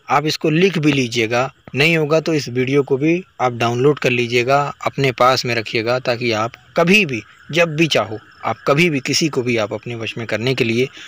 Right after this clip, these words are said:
परेशान ना हो और कोई दूसरा वीडियो भी आपको नहीं, नहीं देखना पड़े। तो देखिए, ये नींबू का वशीकरण का टोटका होता है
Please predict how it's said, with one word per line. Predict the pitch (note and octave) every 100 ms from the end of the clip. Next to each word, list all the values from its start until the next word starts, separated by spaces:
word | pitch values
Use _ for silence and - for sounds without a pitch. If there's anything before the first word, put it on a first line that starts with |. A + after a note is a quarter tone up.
| - -
परेशान | C3 C#3+ E3 E3+
ना | C#3+
हो | B2+ D3+ C#3+
और | C#3
कोई | C3+ D3+ D#3
दूसरा | C3+ B2+ D3+
वीडियो | C3 A#2+ A#2+ A#2+
भी | C#3+
आपको | A#2+ G#2 E3 E3+ - - -
नहीं, | A2+ G#2 - -
नहीं | A#2+ A2+ A#2
देखना | G2+ F#2 G2+
पड़े। | - F#2 - - - - -
तो | C3+
देखिए, | D#3 - F#3+ F#3+ _ -
ये | D3
नींबू | C#3 C#3+ D3+ E3+
का | E3
वशीकरण | D3 B2+ B2+ C3 C3
का | C3
टोटका | B2 A2 G2+ -
होता | A#2+ B2 B2+
है | B2+